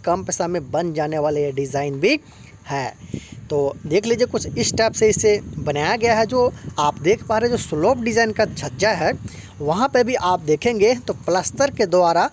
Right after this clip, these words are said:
सीढ़ीनुमा design बनाया गया है ताकि वहाँ पे पानी न रुक सके और उस पे भी different color का उपयोग करेंगे Painting के समय, तो आपको काफ़ी अच्छा result देखने को मिलेगा।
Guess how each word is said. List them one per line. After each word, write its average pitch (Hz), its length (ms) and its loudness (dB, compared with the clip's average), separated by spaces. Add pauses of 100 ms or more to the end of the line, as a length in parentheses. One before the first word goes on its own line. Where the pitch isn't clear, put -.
(240)
सीढ़ीनुमा 208 600 2
design 180 420 2
बनाया 151 320 0
गया 226 160 2
है 226 80 -2 (100)
ताकि 151 220 -6
वहाँ 170 220 -2
पे 214 120 0 (200)
पानी 151 420 0 (320)
न 165 240 2
रुक 196 180 0
सके 156 320 -4
और 185 240 0
उस 185 200 -2
पे 302 180 2
भी 208 180 0
different 214 420 -4
color 180 280 2
का - 180 -4 (100)
उपयोग 180 420 0
करेंगे 170 460 2 (440)
Painting 185 340 2
के 202 100 4
समय, 180 340 0
तो 220 120 -6
आपको 135 380 -2
काफ़ी 120 460 -4
अच्छा - 460 -6
result 147 400 0
देखने 143 320 -4
को 247 220 2 (460)
मिलेगा। 151 460 0